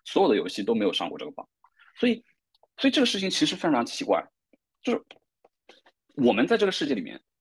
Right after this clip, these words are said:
就是右边的这些东西，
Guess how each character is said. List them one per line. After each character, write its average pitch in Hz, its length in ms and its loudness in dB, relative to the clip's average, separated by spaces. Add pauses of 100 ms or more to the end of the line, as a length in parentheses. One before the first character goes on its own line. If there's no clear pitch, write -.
就 - 80 -10
是 - 180 -8 (1600)
右 254 200 6
边 117 160 -2
的 98 60 -4
这 101 100 -8
些 98 120 -10
东 85 200 -16
西， - 160 -20